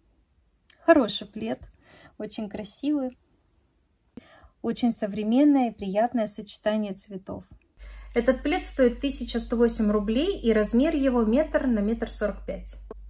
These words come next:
И последнее, что я вам еще не показала, я заказала два теплых одеяла на зиму. Они сейчас идут по очень хорошей цене. Стоят они тысяча шестьсот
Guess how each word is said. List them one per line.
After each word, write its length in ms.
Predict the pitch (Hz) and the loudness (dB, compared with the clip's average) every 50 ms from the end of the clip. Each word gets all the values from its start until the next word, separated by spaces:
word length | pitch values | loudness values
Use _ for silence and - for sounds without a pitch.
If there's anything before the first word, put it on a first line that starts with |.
| - - - - - - - - - - - - - - - - - - - - - | -18 -18 -18 -18 -18 -18 -18 -18 -18 -18 -18 -18 -18 -16 -16 -16 -16 -16 -16 -16 -2
И 100 | - 247 | 0 0
последнее, 760 | 240 240 269 269 262 - 262 262 302 330 320 320 269 247 240 | 2 4 2 2 2 2 0 2 2 2 4 4 6 6 6
что 200 | 240 - - 277 | 4 2 0 0
я 200 | 277 269 254 240 | 2 4 4 4
вам 180 | 220 233 233 226 | 4 6 6 6
еще 240 | 233 226 - 277 262 | 6 4 2 2 2
не 100 | 240 226 | 2 2
показала, 600 | - 208 208 - 220 208 208 233 254 294 311 269 | 2 0 0 0 0 2 2 4 4 6 6 4
я 280 | 220 202 214 240 254 | 4 4 4 4 6
заказала 560 | 233 240 233 233 233 214 202 226 226 220 214 | 4 4 2 2 0 2 4 4 4 4 4
два 460 | 208 190 190 190 214 214 208 214 226 220 | 2 0 0 2 4 4 4 4 2 0
теплых 560 | - - 233 220 214 - 214 208 196 202 - - | 2 2 4 4 4 4 2 0 0 0 -2 0
одеяла 640 | 233 214 196 220 226 208 202 208 202 202 202 214 226 | 0 0 2 2 0 2 2 2 2 2 2 2 2
на 280 | 220 214 208 202 202 | 2 2 2 2 0
зиму. 380 | 196 190 220 214 220 233 254 262 - - - - - - - - - - - - - - - - - - - - - - - | 0 0 0 2 2 2 0 0 -2 -8 -14 -16 -16 -16 -16 -16 -16 -18 -18 -18 -18 -18 -18 -18 -18 -18 -18 -18 -18 -4 2
Они 320 | 240 233 240 247 262 294 | 6 8 8 8 8 6
сейчас 420 | 294 294 254 226 - 247 233 226 233 | 4 2 -2 0 2 2 2 2 2
идут 280 | 233 214 233 226 226 - | 0 0 0 0 0 4
по 160 | 247 233 247 | 6 6 8
очень 480 | 254 247 262 262 240 240 - 233 214 | 8 6 6 6 4 4 2 -2 -2
хорошей 480 | 202 - 220 220 226 226 220 - - 214 208 | 0 0 0 2 2 2 0 0 -4 -4 -4
цене. 560 | - - - 240 233 226 220 208 202 202 233 226 - - - - - - - - - - - - | -4 0 2 4 6 6 4 4 0 -2 -4 -6 -8 -12 -16 -16 -16 -18 -18 -18 -18 -18 -14 -12
Стоят 500 | - - - - 285 302 320 320 302 285 | -10 -10 -4 0 2 2 4 4 4 4
они 360 | 240 226 214 196 185 - - - | 4 4 2 2 -2 -6 -6 -2
тысяча 560 | 285 302 339 320 - 269 233 - - 208 202 | 0 0 0 0 0 -2 -4 -4 -6 -6 -6
шестьсот 600 | 196 - - 220 220 - - 262 277 311 294 - | -6 -4 -4 -4 -4 -4 -2 -2 -2 -2 -2 -8